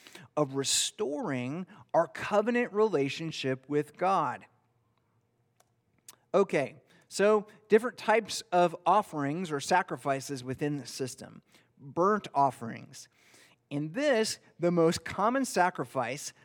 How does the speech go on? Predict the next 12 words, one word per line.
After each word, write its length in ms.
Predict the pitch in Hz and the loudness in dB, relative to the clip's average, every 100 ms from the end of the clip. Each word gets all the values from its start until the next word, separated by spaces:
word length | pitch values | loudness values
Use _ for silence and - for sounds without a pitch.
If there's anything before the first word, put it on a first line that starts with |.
| _ | _
the 80 | 151 | -2
worshiper 600 | 151 226 262 226 - 160 | 2 2 2 -6 -2 -4
brought 400 | 147 156 165 180 | 0 4 4 2
an 140 | 156 151 | -6 -4
unblemished 880 | 151 220 254 180 170 185 214 - - - _ | -4 -2 -2 0 0 0 -2 -4 -10 -18 _
animal 600 | 175 190 160 123 120 156 - _ _ | -2 0 0 -2 -4 -6 -10 _ _
to 200 | - 247 | 0 2
the 120 | 294 | 2
priests, 720 | - 160 139 165 - - - - - _ | -2 -4 -4 -4 -8 -10 -10 -10 -20 _
and 160 | 165 170 | 0 4
that 240 | 170 175 | 2 2
animal 600 | 214 285 214 143 143 190 | -4 -2 0 2 0 0